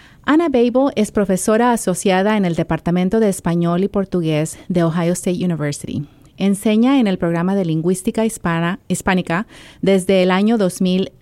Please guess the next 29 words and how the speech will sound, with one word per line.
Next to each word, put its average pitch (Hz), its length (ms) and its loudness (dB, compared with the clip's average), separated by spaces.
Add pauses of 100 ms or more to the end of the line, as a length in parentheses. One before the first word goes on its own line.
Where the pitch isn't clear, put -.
(140)
once. 156 440 -2 (520)
Sus 226 320 0
áreas 254 360 2
de 233 80 2
enfoque 240 540 0
son 202 220 0
el 180 120 0
contacto 185 560 -2
de 220 120 0
lenguas 180 520 -2
y 190 120 -2
la 170 120 0
sociolingüística. 170 1000 -4 (720)
La 196 140 2
doctora 202 360 0
Beibo 214 440 0
ha 190 120 0
publicado 196 600 -2
un 196 100 0
libro 196 260 0
editado 190 640 -2 (460)
llamado 190 640 2
Awareness 190 560 0
and 226 100 0
Control 185 580 -2
in 175 200 0
Social 190 320 -2
Linguistic 185 520 -2
Research 190 540 -2